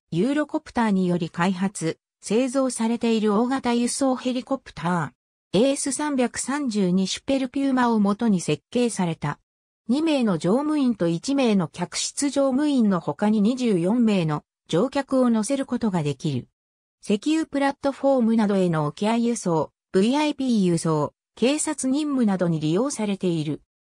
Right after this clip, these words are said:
イーシー二百二十五の開発は千九百九十八年七月にユーロコプターから発表された。最初のプロトタイプ二機は二千年十一月二十七日に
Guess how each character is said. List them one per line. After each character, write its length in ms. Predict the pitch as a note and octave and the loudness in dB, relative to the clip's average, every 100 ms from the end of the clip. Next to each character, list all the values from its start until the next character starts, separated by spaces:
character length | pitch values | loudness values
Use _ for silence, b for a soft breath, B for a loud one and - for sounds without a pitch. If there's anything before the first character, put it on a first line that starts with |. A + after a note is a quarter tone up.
| _ | _
イ 260 | G3+ B3+ D4 | -4 -2 -2
ー 20 | |
シ 220 | C#4+ C#4+ | -2 0
ー 20 | B3+ | 2
二 120 | F#3+ | 2
百 300 | C4 C4+ C4+ | 0 -4 -4
二 140 | C#4 | -2
十 240 | A3+ B3 G3+ | 0 0 0
五 160 | F#3+ | 0
の 120 | E3+ | 0
開 220 | - F3 G3 | -2 -2 -2
発 300 | G#3 G3 D#3+ | -2 -2 -2
は 120 | E3+ | -2
千 260 | - G#3 | 0 0
九 260 | F#3+ B3 B3 | 0 -2 -2
百 280 | G#3 F#3+ D3 | -2 -4 -4
九 280 | - C4 B3 | -2 0 0
十 220 | F#3 E3+ | 2 0
八 320 | - D3+ B3 | -2 -4 -2
年 200 | C4 F#3 | 0 0
七 260 | D3 - A3+ | -2 -2 -2
月 340 | A3+ A3 G3 | 0 -2 -2
に 220 | F3 E3+ - _ _ | 0 -2 -6 _ _
ユ 220 | F#3+ B3+ | 0 0
ー 20 | D#4 | 0
ロ 120 | D#4 | -2
コ 160 | D#4+ | -4
プ 120 | - - | -6 -4
タ 220 | A#3+ G#3 | 0 0
ー 20 | |
か 140 | - | 0
ら 100 | E3 | -2
発 240 | D3 D3 - A3 | -2 -4 -4 -2
表 160 | G3+ | -2
さ 140 | - F#3+ | -2 -4
れ 100 | E3+ | -4
た。 240 | D3+ - _ _ _ _ _ - | -4 -6 _ _ _ _ _ -10
最 300 | - B3 D4 | -2 0 0
初 180 | D4+ | -2
の 140 | C#4 C4+ | 0 0
プ 140 | C#4+ | 0
ロ 120 | C#4+ | 0
ト 140 | C#4+ C#4+ | 0 -2
タ 160 | C#4 | -2
イ 80 | C#4 | -2
プ 120 | B3 | 0
二 140 | G#3 A3+ | 0 2
機 140 | G3 | 0
は 140 | E3 D3+ | 0 0
二 180 | D3 | -2
千 320 | D3+ A3+ A#3 A3 | 0 2 2 2
年 240 | A3 G3 | 2 0
十 240 | F#3+ G3 | 2 0
一 240 | B3 - A3+ | 0 -2 -4
月 280 | G#3+ - A3 | -4 -2 0
二 160 | B3 | 0
十 240 | A3+ G#3+ F#3 | 0 0 0
七 340 | - - A#3+ | -4 -2 0
日 280 | B3+ A3 F#3+ | 0 -2 0
に 260 | F3+ F#3 | 0 -2